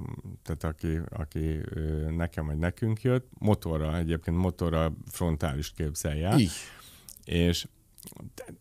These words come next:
Speaker 1: teljesen láttam, tehát, hogy, hogy miket hibázott, például a tekintet rossz megválasztása, a pici első fékcsíp, és ugye annak ilyen felállító hajlama van a motornak, és akkor ebből volt egy csúnya, tehát ilyen hat hónap mankózás.
Speaker 2: Júj.
Speaker 1: És akkor körülbelül a,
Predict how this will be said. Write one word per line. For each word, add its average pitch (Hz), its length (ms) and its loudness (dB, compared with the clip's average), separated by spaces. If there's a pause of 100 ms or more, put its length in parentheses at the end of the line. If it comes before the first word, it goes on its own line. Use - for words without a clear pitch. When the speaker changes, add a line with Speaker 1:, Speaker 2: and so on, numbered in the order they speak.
(120)
Speaker 1:
teljesen 90 560 2
láttam, 82 500 2
tehát, 85 200 0
hogy, 82 220 2
hogy 87 140 2
miket 82 360 2
hibázott, 73 520 0
például 76 240 2
a - 60 -14
tekintet 78 560 0
rossz 73 220 -4
megválasztása, 73 1040 0
a 73 60 0
pici - 360 -4
első 78 420 2
fékcsíp, 78 680 -2
és 73 200 -4
ugye 73 180 -2
annak 71 220 -2
ilyen 73 160 -2
felállító 76 680 -2
hajlama 73 480 0
van 73 140 -2
a 71 60 0
motornak, 101 540 -2
és - 140 -6
akkor 101 260 0 (320)
ebből 107 200 4
volt 113 180 4
egy 82 100 4
csúnya, 78 340 0
tehát 80 220 -2
ilyen 85 180 4
hat 85 200 2
hónap 69 340 -2
mankózás. - 840 -6
Speaker 2:
Júj. 92 500 4 (160)
Speaker 1:
És 82 180 0
akkor 101 320 2 (220)
körülbelül 95 840 6
a, 87 480 2